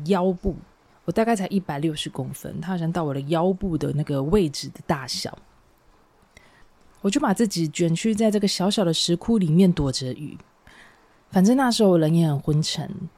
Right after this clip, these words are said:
我就躲着躲着，我完全就昏睡在那里面。一段时间过去了，我，我真的不知道我在里面睡觉睡了多久，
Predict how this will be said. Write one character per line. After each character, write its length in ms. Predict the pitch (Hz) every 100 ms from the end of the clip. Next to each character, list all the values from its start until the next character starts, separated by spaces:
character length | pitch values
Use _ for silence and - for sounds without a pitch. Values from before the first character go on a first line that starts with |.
| - _ - -
我 80 |
就 140 | 202 262
躲 220 | 233 170
着 160 | 165 156
躲 180 | 147
着， 220 | 139 147 131
我 140 | 156
完 280 | 160 170 233
全 240 | - 180
就 100 | 185
昏 380 | - - 185 180
睡 340 | - - 165
在 200 | 147 160
那 240 | 147 147 135
里 100 | 123 113
面。 340 | 120 127 123 127 - _ _ _ _ _ _ _ _ _ _ _ _ _ _ _ _ _ _ _ _ -
一 80 | 233
段 140 | 302
时 140 | 240
间 160 | 226 254
过 160 | 269 226
去 380 | - 240 214
了， 180 | 156 143
我， 120 | 160 175 _ _ 175
我 40 |
真 220 | - 285
的 80 | 311
不 140 | -
知 200 | 196 233
道 140 | 233 208
我 80 | 160
在 140 | 185
里 100 | 156
面 120 | 160
睡 380 | 170 - - 190
觉 220 | - 185
睡 240 | - 202 160
了 100 | 143
多 280 | 147 135 160
久， 340 | - -